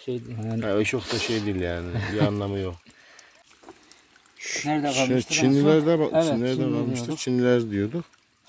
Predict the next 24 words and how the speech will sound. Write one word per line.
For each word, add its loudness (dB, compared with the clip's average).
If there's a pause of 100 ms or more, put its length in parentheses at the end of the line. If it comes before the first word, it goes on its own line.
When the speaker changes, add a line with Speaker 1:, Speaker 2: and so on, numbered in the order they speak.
Speaker 1:
Şimdi -2
burada 0 (680)
yazı -4 (840)
okuyacağım 4
ama 4 (220)
yayınlayabiliriz 2
değil 2
mi? 4 (460)
Speaker 2:
Tabii, -4
tabii. 8
Speaker 1:
Yayınlarız 0
değil -2
mi? 2
Speaker 2:
Tabii, -8
tabii. -4
Speaker 1:
Sıkıntı -6
olmaz. -4
Speaker 2:
Yok, 6
Speaker 1:
Tamam. -2
Speaker 2:
sıkıntı -2
yok. -4 (3750)
Speaker 1:
Think, 2 (300)
ming, -2 (460)
think. -2